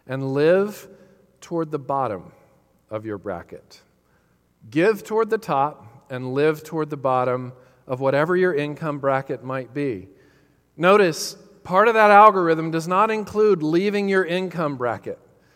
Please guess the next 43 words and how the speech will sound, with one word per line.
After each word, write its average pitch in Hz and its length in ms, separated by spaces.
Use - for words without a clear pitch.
because 156 260
you're 175 80
gonna 170 140
be 165 100
more 180 240
godly 180 560
and 151 160
more 165 240
virtuous 160 720
if, 147 180
if 151 180
you 160 140
lower 175 340
your 165 180
income 151 440
bracket. 107 480
God 202 220
wants 220 260
his 190 160
people 175 360
in 170 80
every 170 300
kind 151 360
of 135 120
community. 98 580
He 185 120
wants 196 280
his 180 140
people 180 360
among 151 260
the 143 80
poor. 175 400
He 160 140
wants 160 320
his, 156 220
his 143 160
people 170 400
among 156 300
the 151 100
affluent 156 400
rich, 135 300
like 123 260
Nicodemus 127 1200